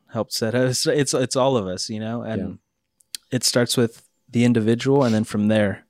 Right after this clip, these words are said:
Speaker 1: um, it moves forward. And ultimately, uh, we're chasing after God, and we wanna save hearts, save souls, do all those things. Um, be patient.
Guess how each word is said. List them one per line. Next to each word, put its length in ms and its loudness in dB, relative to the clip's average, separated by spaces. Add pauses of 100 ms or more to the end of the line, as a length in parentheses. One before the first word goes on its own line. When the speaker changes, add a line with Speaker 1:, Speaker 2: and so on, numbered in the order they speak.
Speaker 1:
um, 360 -4 (160)
it 100 -2
moves 280 0
forward. 400 -2 (640)
And 100 0
ultimately, 720 2
uh, 300 4
we're 160 2
chasing 360 -2
after 260 0
God, 180 2
and 100 4
we 60 2
wanna 200 4
save 300 2
hearts, 300 0
save 240 -2
souls, 560 0 (160)
do 180 2
all 120 4
those 260 0
things. 480 -6 (680)
Um, 520 -2 (1500)
be 100 2
patient. 540 0